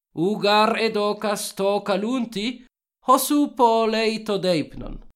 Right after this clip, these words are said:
Επάινου ταύτο πόλεϊ, θεραπεύας πόλεϊ. Δώσ' ουν το διάφορον, εισοι λύσητε λέει, χωσου πόλεϊται. Εϊ δε κάκεϊνα θέλεις με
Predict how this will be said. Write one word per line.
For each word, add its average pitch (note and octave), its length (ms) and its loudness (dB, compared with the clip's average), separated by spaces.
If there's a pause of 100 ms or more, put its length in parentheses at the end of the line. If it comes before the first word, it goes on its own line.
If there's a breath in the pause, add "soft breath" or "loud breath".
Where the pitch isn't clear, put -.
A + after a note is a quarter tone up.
(800)
Επάινου G#3+ 760 2
ταύτο D#3 460 2
πόλεϊ, C#3 880 -4 (500)
θεραπεύας F#3 1300 2
πόλεϊ. C3+ 680 -4 (800)
Δώσ' A#3+ 560 2
ουν E3+ 420 2
το D#3 140 -2
διάφορον, C#3 760 -4 (240 soft breath)
εισοι D#3 400 0
λύσητε C#3+ 640 -2
λέει, B2+ 380 -4 (140 soft breath)
χωσου F#3 640 0
πόλεϊται. F#3 960 2 (1000)
Εϊ G#3 260 4
δε E3 220 0 (300)
κάκεϊνα G#3 840 4
θέλεις F#3 580 0
με F#3 320 2